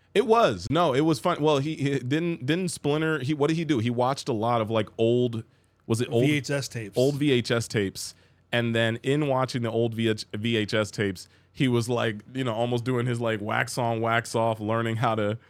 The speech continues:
Speaker 1: <laughs> learning how to become a,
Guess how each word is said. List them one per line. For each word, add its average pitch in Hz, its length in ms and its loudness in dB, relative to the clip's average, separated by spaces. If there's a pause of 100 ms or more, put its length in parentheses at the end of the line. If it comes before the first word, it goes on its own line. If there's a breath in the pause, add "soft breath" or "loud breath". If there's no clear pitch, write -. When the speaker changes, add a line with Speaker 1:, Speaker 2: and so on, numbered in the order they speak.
(280 soft breath)
Speaker 1:
<laughs> - 600 -4
learning 131 360 2
how 131 120 2
to 113 60 0
become 117 600 0 (440 soft breath)
a, 117 160 0